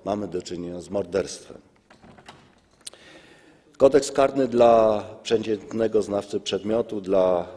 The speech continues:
e, przeciętnego obywatela nie jest lekturą, e, łatwą. Jest to lektura trudna i w wielu wypadkach niezrozumiała, ale dla każdego obywatela ważny jest jednak przekaz i duch płynący z tego kodeksu, z kodeksu karnego.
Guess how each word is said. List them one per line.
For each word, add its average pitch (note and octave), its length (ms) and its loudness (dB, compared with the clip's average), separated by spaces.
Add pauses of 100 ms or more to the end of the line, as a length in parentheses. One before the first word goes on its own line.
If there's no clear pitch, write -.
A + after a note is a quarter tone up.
(160)
e, E2+ 340 -6
przeciętnego F#2+ 580 -8
obywatela G2+ 600 0
nie C3 180 -2
jest G#2 280 0
lekturą, F#2+ 540 -2
e, F#2 180 -6 (600)
łatwą. G2 580 -4 (160)
Jest G#2+ 240 -6
to G2+ 80 0
lektura G2 500 -2 (240)
trudna G#2 540 -2
i G2 160 -2
w F2+ 40 -6
wielu F#2+ 200 -2
wypadkach F#2 600 -4 (260)
niezrozumiała, F2+ 880 -2
ale G2 280 -4
dla G#2+ 380 0 (260)
każdego A2+ 460 0
obywatela G2 640 0
ważny A2 420 -2
jest G2+ 200 -2
jednak G2+ 480 -2 (260)
przekaz - 600 -4 (320)
i G#2+ 120 -6
duch D3 240 0 (160)
płynący A2+ 680 -2 (280)
z - 140 -14
tego G#2+ 320 2
kodeksu, F2 440 0
z - 80 -16
kodeksu G#2+ 360 -4
karnego. F#2+ 460 -4